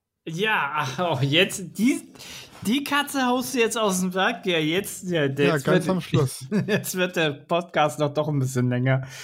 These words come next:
Speaker 1: Ja, haltet euch fest, was jetzt der Sascha euch erzählt.
Speaker 2: Man hat mir ein Fotostudio angeboten. Für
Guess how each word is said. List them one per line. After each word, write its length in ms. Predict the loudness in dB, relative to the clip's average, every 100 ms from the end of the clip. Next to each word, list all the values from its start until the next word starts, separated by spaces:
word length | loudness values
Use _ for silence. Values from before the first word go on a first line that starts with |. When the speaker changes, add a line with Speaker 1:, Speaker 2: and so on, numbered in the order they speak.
| -16 -12
Speaker 1:
Ja, 260 | -4 -2 0
haltet 340 | 0 -2 -2
euch 180 | 0 0
fest, 420 | 2 0 0 -4
was 240 | 0 0 0
jetzt 400 | -2 -2 -12 -2
der 120 | 0
Sascha 360 | 2 0 0 0
euch 220 | 0 -2
erzählt. 520 | -4 -4 -4 -2 -6 _ _ -20 -20 _ -16 -14
Speaker 2:
Man 300 | -4 0 0
hat 240 | 0 -4 -2
mir 160 | 0
ein 80 | 0
Fotostudio 640 | 0 -2 -2 -2 0 0 0
angeboten. 680 | 0 0 0 -2 0 -4 -4 _ _ _ _ _ _ _ _ _
Für 480 | _ -2 2 2 0